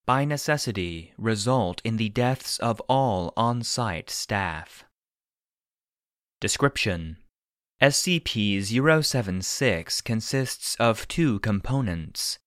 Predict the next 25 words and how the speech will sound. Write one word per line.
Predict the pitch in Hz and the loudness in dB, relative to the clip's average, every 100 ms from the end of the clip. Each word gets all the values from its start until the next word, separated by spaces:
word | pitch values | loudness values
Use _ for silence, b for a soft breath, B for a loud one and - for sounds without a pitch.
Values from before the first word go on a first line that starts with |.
| _ _ _ _ - | _ _ _ _ 0
a | 117 | 0
stone | 110 - 135 143 143 | 2 2 2 2 0
cube, | - 156 131 92 92 107 _ _ - | -2 0 0 -2 -4 -8 _ _ -2
S | 120 | 0
C | - 139 131 | 0 -2 -4
P | - 107 98 | -2 -2 0
zero | 95 117 107 | 0 4 4
seven | 101 104 95 92 | 4 0 -2 -2
six | 104 - - | -4 -6 -4
dash | 92 87 87 - | -2 -2 -4 -8
one, | - 107 117 110 85 87 - _ _ _ _ - | -8 -4 -2 -2 -4 -6 -10 _ _ _ _ -2
and | 113 110 | 0 2
a | 107 | 0
humanoid | - 151 156 151 147 139 - | 0 0 2 2 2 2 0
entity | 156 147 117 87 82 | -2 -2 -2 -4 -4
contained | 107 101 110 127 120 92 | -2 -2 0 -2 -2 -2
within, | 92 95 135 135 110 80 80 - _ _ | -4 -4 -2 -2 -2 -6 -10 -14 _ _
S | 113 113 | 0 2
C | 123 110 | -2 -2
P | - 101 92 | -4 -4 -4
zero | 90 113 101 | 0 2 2
seven | 98 95 92 | 0 -4 -4
six | - - - | -6 -8 -6
dash | 85 82 - - | -4 -4 -8 -10
two. | - 135 117 82 80 | -8 -4 -4 -6 -10